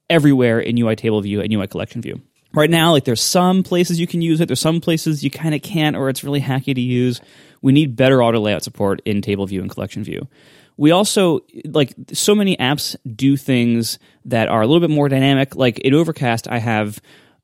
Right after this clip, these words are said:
basically an expanded state for a table cell. So when you select an episode in a list, it expands by default and pre-, presents buttons along the bottom, kinda like, like Tweetbot does the same thing. I kinda stole it from them. Like, it, you know, you, you tap it and it expands, and so therefore it has to change sizes depending on its state.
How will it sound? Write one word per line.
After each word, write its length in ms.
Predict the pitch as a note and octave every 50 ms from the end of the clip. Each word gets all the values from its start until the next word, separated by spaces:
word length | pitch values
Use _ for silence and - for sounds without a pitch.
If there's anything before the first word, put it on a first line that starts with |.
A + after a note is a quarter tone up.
| _ _ _ _ _ _ - -
basically 360 | A#2+ D3 D3+ D3 D#3 - D3+ C3+
an 60 | A2
expanded 680 | G2 - - - - - - A2+ A#2 C3 C#3 D3+ C#3+
state 460 | C3+ - - - D3+ D#3+ F3+ - - -
for 200 | - B2 A#2 G#2+
a 60 | A2
table 300 | - - A2+ A2+ B2 B2
cell. 420 | - - D3+ D#3+ F3 F#3+ F#3 _ _ _ - -
So 140 | - C3+ B2+
when 100 | A2+ G#2+
you 60 | A2
select 280 | - - D3 D3 -
an 40 | C3
episode 380 | D#3 E3 - C#3+ - C#3 G#2 G2+
in 80 | A2+
a 60 | A2 B2+
list, 320 | F3+ A3 F#3 - - - -
it 80 | C3+
expands 560 | A#2+ - - - - - C3 B2+ C3 C3+ B2+ A#2
by 120 | A2 G2+
default 400 | F#2+ G2 G2+ - - G2+ G2+ -
and 180 | G#2 G2+ G2+ -
pre-, 160 | A#2 A2 -
presents 420 | - - C#3+ A#2 A#2 A2 A2 -
buttons 320 | - - B2+ - - A#2+ A2
along 240 | A2+ G#2+ G#2+ G#2+
the 60 | G#2+ G#2+
bottom, 240 | G#2+ G2+ G2 G#2+
kinda 200 | - F#3+ F#3 C#3
like, 20 | D#2+
like 120 | - C3
Tweetbot 420 | - - F3 E3 - - C#3+ C#3+ C3
does 140 | C3+ B2+
the 60 | - -
same 160 | C#3+ C3 B2+
thing. 80 | C3
I 40 | A2+
kinda 160 | A2+ A#2+ A2
stole 200 | A2 - A2+ G#2+
it 40 | -
from 120 | - A#2 A2
them. 180 | G#2+ G#2 A2 _ _ - _ _ _ - -
Like, 260 | B2 A2+ G#2 - - _ _ _ _ _ -
it, 160 | - B2+ -
you 80 | - A#2
know, 80 | G#2+
you, 100 | G2+ G#2 -
you 120 | - A2+
tap 280 | - - D#3+ E3 D#3+ -
it 120 | D#3+ C#3+ -
and 140 | B2 A2
it 40 | A2
expands, 640 | G#2+ G2+ - - - B2+ B2+ A#2+ A#2 A#2 A#2+ A#2 -
and 160 | - A#2 A2+
so 100 | - B2
therefore 420 | A#2 B2 A#2+ - - A#2+ A2+ G#2+ -
it 80 | A2+
has 100 | B2 A2+ -
to 80 | -
change 380 | - - - C3 A2+ A2+ A#2 -
sizes 560 | - B2+ A2+ B2 C3 B2+ C#3 C#3 C#3+ C3+ C3
depending 300 | - A#2+ B2 B2 A2+ A#2
on 80 | A2+ A2+
its 120 | - -
state. 380 | - - - C3+ C3 B2+ -